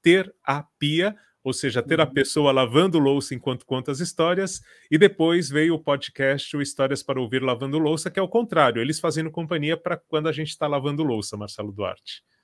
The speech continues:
Speaker 2: Quer dizer que ele já tem quase cinco anos e ainda eles não conseguiram, apesar de todo esse sucesso, comprar uma máquina de lavar louça, ainda é ali na pia mesmo.
Speaker 1: É, na verdade, o propósito é não ter uma máquina de lavar louça,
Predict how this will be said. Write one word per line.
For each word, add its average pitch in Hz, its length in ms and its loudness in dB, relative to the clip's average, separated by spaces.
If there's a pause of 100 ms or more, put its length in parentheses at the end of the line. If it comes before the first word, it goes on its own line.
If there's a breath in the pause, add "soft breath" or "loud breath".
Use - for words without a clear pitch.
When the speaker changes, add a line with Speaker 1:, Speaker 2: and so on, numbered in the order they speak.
(140)
Speaker 2:
Quer 214 100 -4
dizer 196 200 -4
que - 100 -6
ele 269 100 -2
já 254 140 2
tem 254 180 -2
quase 262 420 2
cinco 269 560 0
anos 247 400 2
e 240 40 0
ainda 247 360 6
eles 220 320 2
não 254 300 0
conseguiram, 208 960 -4 (300)
apesar 196 420 2
de 214 100 -6
todo 240 340 -4
esse 233 160 -6
sucesso, 208 800 -4 (260)
comprar 202 380 0
uma 220 220 2
máquina 220 480 -2
de 175 100 -4
lavar 208 320 2
louça, 185 460 2
ainda 196 240 0
é 185 260 -2
ali 185 160 -4
na 214 160 -4
pia 214 400 -2
mesmo. 120 420 -8 (800 loud breath)
Speaker 1:
É, 185 180 10
na 202 140 8
verdade, 214 400 8
o 233 60 4
propósito 226 1000 4 (520)
é 175 140 6
não 214 320 8
ter 220 200 6
uma 185 200 0
máquina 156 360 2
de 147 120 -2
lavar 147 360 2
louça, 104 480 -4